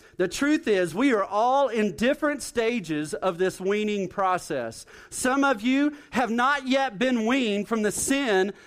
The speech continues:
in your life. You've not accepted Christ in your life. And can I just tell you,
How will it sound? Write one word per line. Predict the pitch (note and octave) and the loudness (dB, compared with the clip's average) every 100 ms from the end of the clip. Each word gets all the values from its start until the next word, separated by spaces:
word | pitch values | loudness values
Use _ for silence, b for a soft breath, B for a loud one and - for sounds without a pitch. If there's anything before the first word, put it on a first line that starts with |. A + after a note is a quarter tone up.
| B | B
in | A3+ B3 | 0 2
your | A3+ G#3 | 4 2
life. | G3+ A#3 F#3 C3 - | 2 2 2 -2 -4
You've | G3+ | -4
not | G3+ G#3+ C4+ C#4 | 0 2 2 0
accepted | G3 - G#3+ F#3 - | -2 -2 -2 -4 -2
Christ | F3 E3 F3+ | -2 0 0
in | |
your | E3 D#3+ | 0 2
life. | D#3 D3 | 0 -2
And | D3 | -4
can | G3+ | -2
I | G3+ | -2
just | A#3 A#3+ | -2 -6
tell | - B3 | -2 0
you, | A#3+ A#3 C4 | 0 0 0